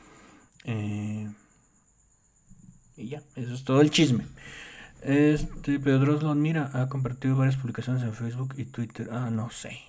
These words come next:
no sé. Y yo no dije nada en malo contra él, yo dije que,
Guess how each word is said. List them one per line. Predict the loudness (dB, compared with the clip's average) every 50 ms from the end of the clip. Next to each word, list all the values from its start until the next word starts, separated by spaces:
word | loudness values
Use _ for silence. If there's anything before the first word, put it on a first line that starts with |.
| _ _ _ _ _ _ _ _ _ -6
no | -4 -4 -4 -6
sé. | -8 -8 -10 -10 -10 -14 -20 -20 -20 -20 -8 2
Y | 6 8 8
yo | 10 8
no | 8 6 6
dije | 4 4 6 6
nada | 6 8 8 6 6 4
en | 4 2
malo | 2 0 0 -2 -2
contra | 0 0 0 2 2 2 2
él, | 2 0 -2 -6 -6
yo | -2 0 2 4
dije | 4 4 4 4 2
que, | 4 4 4 4 2